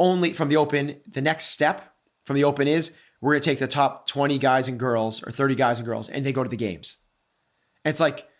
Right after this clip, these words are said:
what about the other, you know, um, three hundred, three hundred thousand, nine hundred, like, the, the other <laughs> crazy, huge number of people? What happens to them?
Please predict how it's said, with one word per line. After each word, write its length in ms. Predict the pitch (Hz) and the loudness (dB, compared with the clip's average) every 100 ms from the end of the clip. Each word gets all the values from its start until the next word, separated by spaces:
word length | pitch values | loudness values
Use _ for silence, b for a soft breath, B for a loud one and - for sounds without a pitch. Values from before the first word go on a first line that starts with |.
| b b - | b b -6
what 640 | 127 151 180 196 233 247 | -4 0 2 4 4 2
about 340 | 202 214 214 | 2 0 0
the 160 | 196 190 | 0 2
other, 460 | 196 190 160 156 b b b b _ _ _ _ _ _ - | 2 2 0 -2 b b b b _ _ _ _ _ _ -6
you 120 | 147 | 0
know, 220 | 139 135 - - | 0 -2 -6 -2
um, 340 | 127 117 110 - _ | 0 -2 -6 -16 _
three 560 | - - 151 151 208 220 | -18 -8 -4 0 2 2
hundred, 500 | - 175 170 156 - | 2 -2 -2 -6 -10
three 320 | - 156 185 | -4 0 2
hundred 400 | 165 170 165 160 | 2 2 0 2
thousand, 440 | 143 147 135 135 | 2 2 0 -2
nine 240 | 139 143 147 | 0 0 0
hundred, 340 | 147 147 143 | -2 -2 -2
like, 180 | 131 131 b b b b | -2 -4 b b b b
the, 100 | 135 | -6
the 180 | 135 160 | -2 0
other 180 | 170 175 | 2 2
<laughs> 120 | - | 2
crazy, 500 | 208 - 208 170 185 B - | 0 2 2 2 0 B -4
huge 320 | 202 202 165 | 0 0 0
number 160 | 196 | 0
of 80 | 190 | 0
people? 260 | 208 349 156 | 2 0 0
What 140 | 160 | 0
happens 260 | 247 226 196 | 0 -2 -2
to 80 | 208 | 0
them? 320 | 320 180 | 0 -2